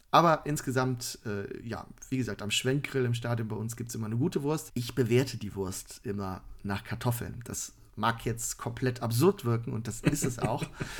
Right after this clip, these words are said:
Speaker 1: Das ist der Tatsache geschuldet, dass ja, das kann ich jetzt nicht sagen, weil sonst sucht ihr wieder nach meinem alten Blog und findet ihn auch noch. Aber sagen wir mal, es hatte mit Kartoffeln zu tun.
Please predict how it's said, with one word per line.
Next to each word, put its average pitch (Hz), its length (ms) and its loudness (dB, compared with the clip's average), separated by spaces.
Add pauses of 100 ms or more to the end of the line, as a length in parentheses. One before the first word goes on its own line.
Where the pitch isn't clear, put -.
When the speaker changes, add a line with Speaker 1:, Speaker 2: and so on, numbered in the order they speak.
(920)
Speaker 1:
Das 120 160 2
ist - 260 2
der 151 100 8
Tatsache 156 480 8
geschuldet, 156 720 8
dass - 460 4 (400)
ja, 123 160 6
das 120 160 2
kann 160 180 2
ich 143 100 2
jetzt 147 160 4
nicht 123 120 4
sagen, 151 280 10
weil 123 80 8
sonst 127 200 4
sucht 196 260 10
ihr 147 120 10
wieder 156 180 12
nach 131 200 6
meinem 131 240 6
alten 139 320 2
Blog 135 240 6
und 120 120 2
findet 185 340 6
ihn 110 120 0
auch 104 200 -4
noch. 143 280 0 (380)
Aber 147 200 8
sagen 202 300 12
wir 220 80 12
mal, 180 260 12
es 139 140 2
hatte 160 180 6
mit 143 160 2
Kartoffeln 135 500 2
zu 101 160 -6
tun. 107 340 0